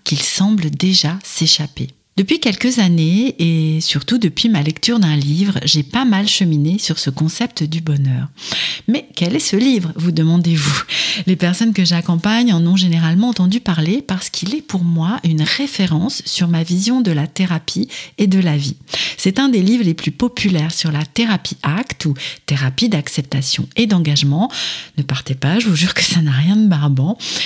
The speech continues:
Ce livre, c'est Le piège du bonheur de Russ Harris. Je l'ai lu, relu, et si je pouvais vous montrer mon exemplaire, il est bourré de post-it. Pourquoi Russ Harris nous parle-t-il du piège du bonheur ?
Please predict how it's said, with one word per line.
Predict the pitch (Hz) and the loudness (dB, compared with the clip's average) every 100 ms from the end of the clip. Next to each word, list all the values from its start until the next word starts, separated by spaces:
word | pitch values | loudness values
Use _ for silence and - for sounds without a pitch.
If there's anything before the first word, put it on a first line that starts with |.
| - | -6
Ce | - 208 | -4 0
livre, | 220 240 320 269 | 2 2 2 0
c'est | 185 - 220 277 302 | -2 -2 0 0 0
Le | 175 165 | 0 0
piège | - 277 320 240 | -2 0 0 0
du | 196 | 0
bonheur | 170 165 156 160 196 | 2 2 2 2 0
de | 196 151 | 0 -2
Russ | 147 190 233 - - | 0 0 -2 -4 -4
Harris. | 156 151 131 - - - - - - | -4 -2 -2 -4 -10 -12 -10 -10 -4
Je | - | 0
l'ai | 147 147 | 2 2
lu, | 147 143 170 226 240 | 2 2 2 2 2
relu, | 165 180 165 160 233 - - - | 2 2 4 2 0 -2 -14 -4
et | 175 | -4
si | - 320 | 0 0
je | 302 | 2
pouvais | 190 190 220 160 | 0 0 0 2
vous | 160 | 2
montrer | 185 269 - 180 | 2 2 0 0
mon | 151 | 2
exemplaire, | 214 196 147 143 156 170 208 214 | 2 2 -2 0 0 2 2 0
il | - 151 | 0 0
est | 190 202 | 0 0
bourré | 160 170 214 202 214 269 | 0 2 2 2 0 -2
de | 208 | -2
post-it. | 156 - 170 - - - - - _ - - - - - - - | -4 -4 -4 -4 -6 -8 -10 -20 _ -14 -8 -6 -6 -8 -10 -4
Pourquoi | 233 311 349 | -2 0 0
Russ | 285 233 | 0 0
Harris | 202 180 202 277 - | 0 2 2 0 2
nous | 185 | 0
parle-t-il | 180 262 269 170 - - 185 240 | 0 -2 0 -2 -2 -2 2 2
du | 175 139 | 0 -2
piège | - - 254 277 254 165 | -4 -2 0 0 0 0
du | 170 | 0
bonheur ? | 156 147 139 123 - - | 0 2 2 0 -4 -10